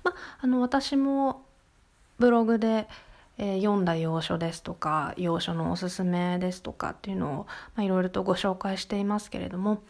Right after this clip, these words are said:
えー、たくさん他にも素晴らしい作-、えー、ブログが、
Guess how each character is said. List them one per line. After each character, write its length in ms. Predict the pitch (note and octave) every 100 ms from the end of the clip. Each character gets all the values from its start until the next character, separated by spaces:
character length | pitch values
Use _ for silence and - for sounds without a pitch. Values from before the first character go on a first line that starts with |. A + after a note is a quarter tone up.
| - - - A3
え 80 |
ー、 20 | G#3
た 140 | G#3
く 100 | -
さ 180 | - A#3+
ん 140 | A#3
他 300 | A3+ A#3+ A#3+
に 100 | A#3+
も 180 | A#3 F3
素 140 | -
晴 180 | F3+ F3
ら 80 | F3
し 200 | - F3+
い 40 |
作-、 280 | E3+ F3+ - - - -
え 160 | F3
ー、 40 | D#3
ブ 100 | F3
ロ 160 | E3
グ 120 | D#3+ E3
が、 240 | E3+ E3+